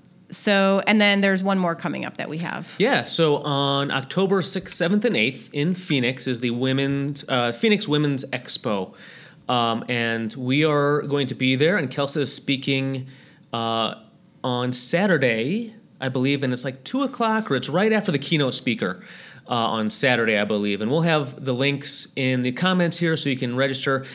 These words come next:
Speaker 2: And actually, we have special links that can get you free tickets to go if you do wanna go. So it's, like, a three-day weekend of,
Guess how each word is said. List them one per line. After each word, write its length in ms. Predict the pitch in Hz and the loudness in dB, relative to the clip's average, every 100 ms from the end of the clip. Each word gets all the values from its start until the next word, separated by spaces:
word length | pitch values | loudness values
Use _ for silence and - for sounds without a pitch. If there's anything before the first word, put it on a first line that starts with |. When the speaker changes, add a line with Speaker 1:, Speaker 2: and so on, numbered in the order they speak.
| - | -4
Speaker 2:
And 80 | 131 | 0
actually, 500 | 135 135 139 131 127 | 2 2 2 2 2
we 280 | 120 127 151 | 0 0 2
have 220 | 151 135 | 4 2
special 280 | - 143 135 | 2 0 0
links 240 | 127 123 - | 0 -2 -2
that 280 | 120 - - | -4 -4 -6
can 160 | 127 | -2
get 180 | 123 123 | -2 -2
you 60 | 120 | -4
free 180 | 135 | -4
tickets 380 | 123 131 117 113 | -2 -2 -2 -4
to 100 | - | -4
go 140 | 120 113 | -2 -2
if 100 | 117 | -2
you 80 | |
do 100 | 117 | -2
wanna 160 | 110 110 | 0 0
go. 160 | 101 95 | -2 -2
So 140 | 139 | -4
it's, 120 | 135 | -2
like, 120 | 147 127 | -2 -4
a 60 | |
three-day 560 | 120 - 165 214 185 165 | -6 -6 0 0 2 2
weekend 600 | 143 147 143 113 110 107 - - - - | 2 0 0 -2 -2 -4 -12 -18 -18 -8
of, 520 | 113 113 110 110 | -4 -2 0 -2